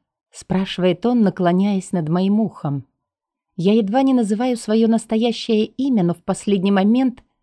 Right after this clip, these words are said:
перехватываю управление над своим языком. «Соня». «Очень активная Соня», усмехается он, представляясь в ответ. «Матвей.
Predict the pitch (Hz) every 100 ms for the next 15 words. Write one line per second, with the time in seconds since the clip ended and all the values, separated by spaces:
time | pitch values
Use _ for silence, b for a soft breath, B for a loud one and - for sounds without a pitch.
0 | _ _ _ _ 214 220 220 262 - 208
1 | 208 190 185 190 190 220 240 220 190 -
2 | 185 185 175 180 190 - 160 151 143 _
3 | _ _ _ _ _ - - - 240 175
4 | 180 226 - _ _ _ _ _ _ _
5 | 160 139 - 156 170 190 - - 180 139
6 | 160 196 196 131 - 196 160 147 139 127
7 | _ _ _ _ - 165 196 190 226 196
8 | 196 208 233 240 233 - 170 - 185 175
9 | 185 170 - 175 160 143 139 - _ _
10 | _ _ _ _ - 147 156 - 175 143
11 | 151 -